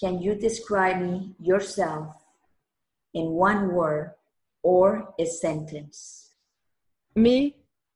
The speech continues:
Speaker 1: Yes.
Speaker 2: Yes. Authentic.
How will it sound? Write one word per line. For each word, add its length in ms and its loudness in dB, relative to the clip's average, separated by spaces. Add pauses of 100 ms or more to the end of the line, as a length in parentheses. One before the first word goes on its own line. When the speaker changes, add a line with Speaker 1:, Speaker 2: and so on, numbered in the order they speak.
(120)
Speaker 1:
Yes. 560 -4 (720)
Speaker 2:
Yes. 540 -2 (1600)
Authentic. 800 -4